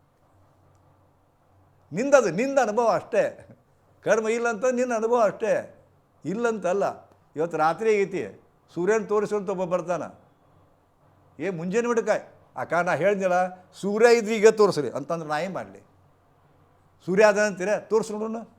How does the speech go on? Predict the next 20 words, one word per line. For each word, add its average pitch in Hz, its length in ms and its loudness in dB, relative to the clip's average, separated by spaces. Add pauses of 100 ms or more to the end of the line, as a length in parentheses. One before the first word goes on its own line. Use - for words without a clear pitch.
(540)
"ಏ, 180 40 -10
ತೋರ್ಸೋಕ್ಕಾಗೋದಿಲ್ಲ." 220 680 -2
"ತೋರ್ಸೋಕ್ಕಾಗೋದು 247 540 0
ಮತ್ತೆ 226 140 -2
ಯಾಕೆ 226 200 4
ಅಂತೀರಿ?" 226 260 -2
ಅಂತಂದ್ರೆ 214 600 -6
ನಾ 214 160 0
ಏನು 240 100 -6
ಮಾಡಲಿ? 113 320 -8 (1400)
ಇಂಥ 170 160 -6
ವಾದ 165 300 0
ಮಾಡೋರು 208 380 0
ಕೂಡ 165 200 -6 (420)
ನಾ 151 80 -4
ಏನು 202 280 -4
ಮಾಡಲಿ? 117 400 -10 (300)
ಬೆಳಗಿನ 185 400 -2
ಮಟ್ಟ 247 160 2
ಕಾಯಬೇಕು 220 920 2